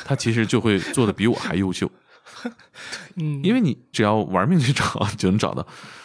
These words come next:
Speaker 1: 就是渠道都是一样的，比如说知乎、抖音、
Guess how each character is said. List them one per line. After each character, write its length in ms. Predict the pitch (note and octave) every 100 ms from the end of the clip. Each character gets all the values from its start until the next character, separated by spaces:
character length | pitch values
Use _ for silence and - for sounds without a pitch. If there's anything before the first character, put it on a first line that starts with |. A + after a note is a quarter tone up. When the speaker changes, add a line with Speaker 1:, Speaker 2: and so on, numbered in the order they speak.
| -
Speaker 1:
就 140 | - D#3
是 340 | D3 C#3 A#2 - - _ _ _ _
渠 140 | - F#2+
道 120 | G#2
都 140 | G2+
是 80 | F#2+
一 60 | D#2+
样 160 | E2+
的， 60 | D#2
比 60 |
如 80 | E2
说 200 | F2+ F2+ - _
知 140 | -
乎、 680 | F2+ E2 F2 E2+ E2+ E2 - _ _
抖 180 | - E2
音、 500 | D2+ E2 E2 D#2+ D#2